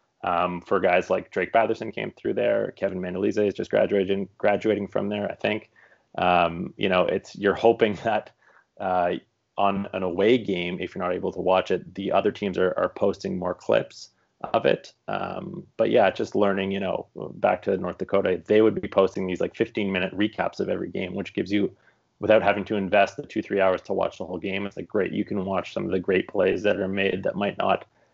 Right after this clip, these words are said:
um, result in actual goals and make the traditional highlight pack. So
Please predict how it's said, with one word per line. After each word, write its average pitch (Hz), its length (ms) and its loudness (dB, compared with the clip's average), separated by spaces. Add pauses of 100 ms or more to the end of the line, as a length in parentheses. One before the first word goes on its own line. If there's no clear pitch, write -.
(220)
um, 87 520 -4
result 92 500 4
in 90 120 0
actual 87 380 0
goals 90 320 0
and 98 140 -2
make 92 180 -4
the - 100 0
traditional - 420 -4
highlight 113 380 0
pack. 123 320 2
So - 360 -6